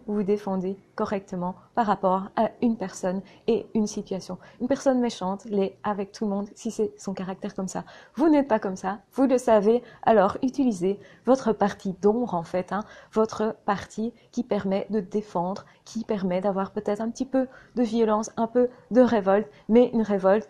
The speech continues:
sympa et nécessaire que vous pouvez tourner à l'ironie et avec laquelle au final vous pouvez vous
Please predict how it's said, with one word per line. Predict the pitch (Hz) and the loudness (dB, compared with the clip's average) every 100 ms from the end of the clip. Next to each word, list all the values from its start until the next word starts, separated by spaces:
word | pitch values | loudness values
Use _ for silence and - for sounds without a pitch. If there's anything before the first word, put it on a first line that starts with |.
| _ | _
sympa | - 208 190 190 208 - | 0 2 4 6 4 2
et | |
nécessaire | 214 202 202 202 180 208 | 0 0 -4 -4 -2 -2
que | - | -2
vous | 226 208 | -6 -4
pouvez | - 254 233 | -2 2 2
tourner | 240 226 214 208 - | 0 0 0 -2 2
à | 254 254 | 4 6
l'ironie | 262 226 196 202 240 - - _ | 4 2 2 0 -2 -10 -20 _
et | 208 | 4
avec | 185 170 | 4 4
laquelle | 165 156 208 | -2 -2 0
au | 285 | 0
final | 269 233 170 | -2 -2 0
vous | 220 285 | -2 -4
pouvez | 285 247 262 262 _ | -2 2 0 -2 _
vous | 226 226 254 | -2 2 2